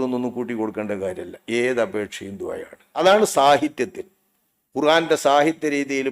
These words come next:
പറയുമ്പോൾ ഇൽത്തിമാസ്, ദുആ, അംറ്, ഇങ്ങനെ മൂന്ന് ഇനത്തിലാക്കിയിട്ട് നിർദ്ദേശം, കൽപ്പന, അല്ലെങ്കിൽ അഭ്യർത്ഥന,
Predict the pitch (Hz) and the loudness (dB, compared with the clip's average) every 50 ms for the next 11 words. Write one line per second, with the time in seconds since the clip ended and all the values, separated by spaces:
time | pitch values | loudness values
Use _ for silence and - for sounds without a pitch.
0 | 113 123 123 127 123 123 127 139 170 - - 123 123 120 113 - - - 143 139 | -2 -2 -2 -2 -2 -4 -4 -4 -6 -4 -4 -6 -8 -8 -8 -12 -8 -6 -6 -4
1 | 131 123 117 117 110 - 143 165 196 190 214 110 110 107 107 - 120 123 143 - | -2 -2 -2 -2 -4 -6 -8 -10 -10 -10 -12 -10 -8 -8 -6 -2 0 0 0 0
2 | - - - - 101 104 107 113 110 110 117 - - - 131 139 143 143 143 139 | -2 -4 -4 -4 -4 -4 -4 -6 -8 -8 -10 -10 -10 -10 -6 -4 -2 -2 -4 -4
3 | 131 131 135 143 147 151 165 175 190 - - 113 113 107 110 101 - - 123 110 | -6 -8 -6 -4 -4 -2 -2 -2 -2 -4 -4 -6 -6 -6 -6 -8 -8 -6 -4 -4
4 | 104 101 101 - 104 101 101 101 165 381 - 190 - - - - _ _ _ _ | -4 -4 -6 -10 -14 -12 -8 -2 -2 -2 -2 -2 -6 -20 -20 -20 _ _ _ _
5 | _ _ _ _ _ _ _ _ _ _ _ _ _ _ - 123 123 120 113 113 | _ _ _ _ _ _ _ _ _ _ _ _ _ _ -6 -4 -4 -4 -2 0
6 | 113 131 127 123 - - 131 147 170 - - _ _ _ _ - - 120 123 123 | 0 2 2 2 0 -2 -4 -4 -6 -10 -16 _ _ _ _ -4 -2 -2 -2 -2
7 | - - 117 120 127 127 160 180 - _ _ _ _ _ _ _ _ _ _ _ | 0 -2 0 0 0 0 -2 -6 -10 _ _ _ _ _ _ _ _ _ _ _
8 | _ _ _ _ _ _ - 107 117 117 131 131 131 135 127 120 113 104 98 - | _ _ _ _ _ _ 0 0 0 0 0 -2 -2 0 2 2 2 2 0 0
9 | 131 127 113 - - 120 117 | 0 0 0 0 -2 -2 -2